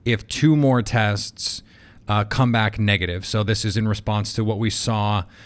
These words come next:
uh, about a week ago when a slew of tests were, were returned falsely positive. And upon being rerun, was determined, uh, that the players in question or the staff in question did not, in fact, test positive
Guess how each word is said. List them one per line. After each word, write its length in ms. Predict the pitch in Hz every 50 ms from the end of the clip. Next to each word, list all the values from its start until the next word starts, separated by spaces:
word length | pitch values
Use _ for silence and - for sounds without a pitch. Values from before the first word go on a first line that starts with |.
| - - -
uh, 180 | - 95 98 - -
about 240 | 101 98 113 107 107
a 40 |
week 220 | 107 117 135 131 -
ago 400 | 123 104 113 120 113 113 113 113
when 540 | 110 104 104 104 104 104 104 101 101 101 -
a 120 | - 104
slew 520 | - - - - 117 123 139 139 135 135 135
of 140 | 123 110 -
tests 340 | - 127 117 110 - -
were, 200 | - 120 110 110 98 - - - -
were 160 | - 117 113
returned 480 | 110 107 107 107 - 117 113 113 107 104
falsely 680 | - - - 135 135 135 135 - - 120 123 127 123 117
positive. 960 | - - - 117 117 120 - 135 120 - - 143 151 160 165 156 - - - - - - - - - - - -
And 120 | 117 117
upon 320 | 113 107 - 127 123 117
being 180 | 110 117 113 110
rerun, 680 | 110 107 110 107 104 101 104 101 101 98 95 98 95 95 - - - _ - -
was 160 | 110 107 104
determined, 640 | 110 101 - - 104 101 95 98 92 92 92 92 -
uh, 300 | - 104 101 95 92 92 -
that 460 | 92 104 98 92 92 95 - - 101
the 100 | 101 107
players 380 | - - - 110 107 101 98 95
in 120 | 98 104
question 580 | 101 - 107 98 - - - 98 92 95 95 92
or 160 | - 95 101
the 80 | 98 95
staff 340 | - - 98 95 92 95 -
in 100 | 101 104
question 420 | - 98 92 - - - 95 95
did 200 | 85 107 104 90
not, 460 | 95 98 110 120 127 123 117 - -
in 140 | 110 104 101
fact, 400 | - - 98 90 90 85 - -
test 200 | - 98 92 -
positive 560 | - - 98 92 90 87 92 90 90 87 -